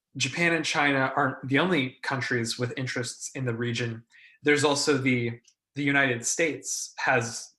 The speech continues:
interests in the Senkaku Islands. Not obviously,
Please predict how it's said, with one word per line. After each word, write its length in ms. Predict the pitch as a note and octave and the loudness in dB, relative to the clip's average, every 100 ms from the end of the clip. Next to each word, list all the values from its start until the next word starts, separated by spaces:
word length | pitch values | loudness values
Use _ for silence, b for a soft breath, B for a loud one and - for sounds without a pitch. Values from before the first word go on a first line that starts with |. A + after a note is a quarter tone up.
| _ | _
interests 640 | A#2+ B2+ C#3 B2 - - - | -8 -4 -4 -4 -6 -10 -6
in 360 | C3 A#2+ A2+ C3 | -4 -4 -6 -8
the 80 | A#2 | -6
Senkaku 560 | C3 B2 C3+ B2+ C3 A#2+ | -4 -2 -2 -2 -2 0
Islands. 640 | A#2 A#2 A2 A2 - - b - | 0 0 -4 -8 -10 -10 b -4
Not 240 | F3 D3 | 0 4
obviously, 640 | D3+ B2+ B2 - A#2 G#2 | 4 2 0 -2 -4 -6